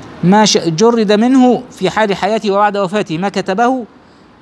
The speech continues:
على شرح، على شرح عقائد النسفي للتفتازني، وما كتبه على شرح الأزهرية للخ-، للشيخ خالد الأزهري، وما كتبه على شرح جمع الجوامع للمحقق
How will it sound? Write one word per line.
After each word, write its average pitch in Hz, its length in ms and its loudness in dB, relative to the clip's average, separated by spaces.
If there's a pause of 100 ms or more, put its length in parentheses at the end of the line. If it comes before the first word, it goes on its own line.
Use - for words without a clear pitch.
(100)
على 170 200 -2
شرح، 214 460 -4
على 180 260 0
شرح 208 300 -2
عقائد 180 500 -2
النسفي 190 680 -4 (360)
للتفتازني، 196 880 0
وما 208 200 -2
كتبه 214 440 0
على 180 160 2
شرح 214 220 -4
الأزهرية 196 540 -2
للخ-، 180 180 -6
للشيخ 175 380 -6
خالد 226 360 0
الأزهري، 208 500 -2 (440)
وما 208 160 -2
كتبه 214 460 0
على 185 180 2
شرح 208 220 -6
جمع 208 240 -4
الجوامع 196 400 0
للمحقق 180 580 -4